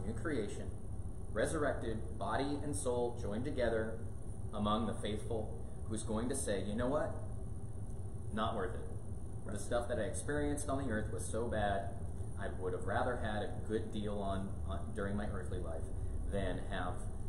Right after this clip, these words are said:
what I'm seeing and witnessing and, and experiencing now." Um,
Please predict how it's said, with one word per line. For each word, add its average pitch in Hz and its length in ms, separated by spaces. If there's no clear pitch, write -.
what 101 260
I'm 92 200
seeing 104 460
and 90 100
witnessing 95 480
and, 87 120
and - 100
experiencing - 840
now." - 840
Um, 85 220